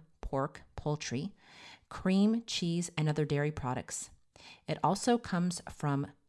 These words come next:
certain plants, such as coconut, coconut oil, palm oil, and palm kernel oil. Also, cocoa butter.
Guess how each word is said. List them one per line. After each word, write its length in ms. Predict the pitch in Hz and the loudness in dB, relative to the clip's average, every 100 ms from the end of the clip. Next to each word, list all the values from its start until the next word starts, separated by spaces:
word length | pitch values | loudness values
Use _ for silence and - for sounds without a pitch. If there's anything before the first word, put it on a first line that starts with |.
| - | -12
certain 480 | - 170 160 170 170 - | -2 0 0 -2 -4 -4
plants, 520 | 233 254 - - - _ _ - - | -2 -2 -4 -8 -10 _ _ -20 -18
such 340 | - - 170 - | -4 2 2 2
as 220 | 147 147 | -2 -2
coconut, 540 | - 165 156 208 247 - - | 0 0 4 2 2 -2 -2
coconut 360 | 175 156 151 147 | 0 2 0 2
oil, 380 | 143 156 214 247 _ - - | 2 2 2 -2 _ -12 -6
palm 280 | 160 165 | -2 0
oil, 320 | 175 175 196 202 | 2 2 2 0
and 180 | 156 156 | -4 -2
palm 260 | - 147 | -2 -2
kernel 380 | 143 - 202 196 - | -2 2 2 2 0
oil. 280 | 117 - - _ _ - _ _ _ | -2 -4 -12 _ _ -20 _ _ _
Also, 560 | 170 226 - 131 131 151 _ _ _ _ - | 0 2 0 0 0 -4 _ _ _ _ -4
cocoa 440 | 147 - 131 175 - _ | -4 0 -2 -2 -8 _
butter. 400 | 196 208 - - | -2 0 -2 -8